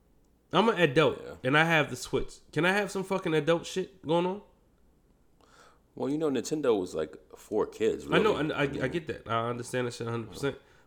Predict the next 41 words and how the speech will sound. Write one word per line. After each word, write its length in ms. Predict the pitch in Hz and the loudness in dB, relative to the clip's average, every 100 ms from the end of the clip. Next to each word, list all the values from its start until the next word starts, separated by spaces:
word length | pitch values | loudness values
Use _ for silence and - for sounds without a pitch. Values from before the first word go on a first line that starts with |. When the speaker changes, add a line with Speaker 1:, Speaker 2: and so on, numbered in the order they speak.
| _ | _
Speaker 1:
But, 100 | 131 | 2
like, 200 | 135 123 | 2 2
this 140 | 131 | -4
cardboard 680 | - - 180 180 131 127 107 | -6 2 4 4 2 0 0
shit, 300 | - 120 - - - - - - | -4 -6 -6 -14 -20 -20 0 6
like, 220 | 139 - 156 147 | 8 6 -2 10
yo, 340 | 165 147 - - - | 10 10 6 -8 0
everyone 640 | 151 180 196 175 175 170 | 4 4 2 2 2 2
that's 220 | 135 127 | 0 0
listening, 480 | 156 151 147 143 143 - _ _ - - - _ _ - | 0 0 2 2 0 -6 _ _ -20 -20 -20 _ _ 2
look 220 | 147 151 | 2 4
it 100 | 131 | -2
up. 100 | 107 - _ _ _ _ _ _ _ _ - | -4 -16 _ _ _ _ _ _ _ _ 6
Like, 160 | 156 156 | 10 10
you 80 | 202 | 10
could 200 | 170 - | 6 12
build 400 | 196 185 160 - - _ _ 165 | 12 12 10 2 -20 _ _ 6
anything. 380 | 180 160 139 | 6 6 4
You 100 | 143 | 2
could 180 | 147 131 | 0 0
build, 300 | 143 147 143 - | 6 6 6 2
uh, 520 | 127 120 117 110 107 - _ _ _ - - _ _ _ _ _ - | 2 2 2 0 -4 -8 _ _ _ -20 -20 _ _ _ _ _ -4
uh, 300 | 117 110 107 - | -2 0 -4 -8
punching 520 | - 165 156 151 135 - | -4 -2 -2 -4 -4 0
gloves. 460 | 139 143 143 135 | 2 4 2 0
You 60 | 135 | -4
could 180 | 131 120 | -6 -2
build 400 | 127 127 123 - | 0 2 0 0
whatever, 280 | 131 139 139 | 2 2 2
and 200 | 135 127 | 0 0
the 60 | |
controls 440 | 127 - 175 170 139 | -2 0 2 2 2
go 180 | 147 | 0
inside 380 | 135 - 139 135 | 0 0 0 2
of 80 | 120 | 0
these 220 | 123 117 | -2 -2
cardboard 600 | - 131 131 123 123 120 | -4 0 0 0 -2 0
things 220 | 123 123 | 0 -2
that 160 | 120 - | -2 -8
you 60 | 117 | -8
built. 300 | 117 117 | -2 -2